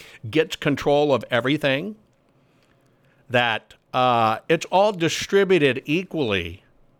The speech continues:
among the people? You just decide what you need,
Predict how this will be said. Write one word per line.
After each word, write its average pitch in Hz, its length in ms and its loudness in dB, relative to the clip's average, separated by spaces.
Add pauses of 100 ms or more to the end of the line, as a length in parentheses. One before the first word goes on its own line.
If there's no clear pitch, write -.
(420)
among 151 340 0
the 135 100 0
people? 170 580 -2
You 185 200 0
just 220 240 0
decide 175 440 0
what 156 200 0
you 143 180 2
need, 131 600 -4